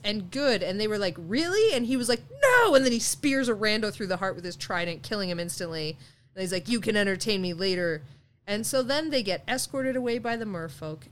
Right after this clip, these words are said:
And as they're being escorted away, David sees one of the sailors walking through the crowd, vaguely wondering why they're not being attacked, and then being like, "Actually, I'm pretty sure I know why they're not being attacked." That's that chapter.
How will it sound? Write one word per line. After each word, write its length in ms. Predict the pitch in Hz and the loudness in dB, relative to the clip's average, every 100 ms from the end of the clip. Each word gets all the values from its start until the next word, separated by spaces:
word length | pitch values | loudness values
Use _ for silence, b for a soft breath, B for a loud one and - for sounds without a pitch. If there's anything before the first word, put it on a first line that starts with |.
| - | -8
And 140 | 196 | -4
as 180 | 208 240 | -2 -2
they're 160 | 247 247 | -2 -2
being 260 | 269 294 | -2 -4
escorted 420 | 277 269 294 269 277 | -2 -4 -4 -6 -4
away, 260 | 302 302 | -4 -4
David 360 | 254 269 262 247 | -4 -6 -8 -8
sees 380 | - 254 247 226 | -8 -8 -8 -8
one 200 | 269 285 | -8 -8
of 80 | 359 | -8
the 100 | 381 | -8
sailors 460 | - 339 330 247 220 | -8 -8 -6 -6 -6
walking 320 | 208 220 226 | -8 -8 -10
through 140 | 220 | -10
the 80 | 208 | -12
crowd, 440 | - 240 208 165 170 B B _ _ - - | -10 -6 -4 -4 -8 B B _ _ -20 -10
vaguely 400 | 392 440 392 381 | -6 -4 -4 -4
wondering 360 | 330 330 330 | -4 -6 -6
why 120 | 302 294 | -4 -4
they're 120 | 294 | -2
not 200 | 285 277 | -4 -4
being 180 | 285 277 | -6 -8
attacked, 380 | - 285 277 | -6 -4 -4
and 80 | 262 | -6
then 100 | 220 | -6
being 220 | 208 220 | -6 -6
like, 240 | 208 196 - | -4 -6 -6
"Actually, 380 | 233 240 240 240 | -4 -4 -4 -6
I'm 100 | 214 | -6
pretty 200 | 202 208 | -4 -6
sure 180 | 196 175 | -6 -8
I 80 | 170 | -8
know 160 | 160 151 | -6 -6
why 120 | 147 | -8
they're 100 | 151 | -8
not 220 | 147 143 | -8 -10
being 200 | - 139 | -10 -10
attacked." 520 | 147 - 98 80 - - _ _ _ _ - | -12 -12 -14 -14 -20 -20 _ _ _ _ -20
That's 160 | - - | -16 -10
that 180 | 175 | -10
chapter. 400 | - - 143 - | -10 -14 -18 -20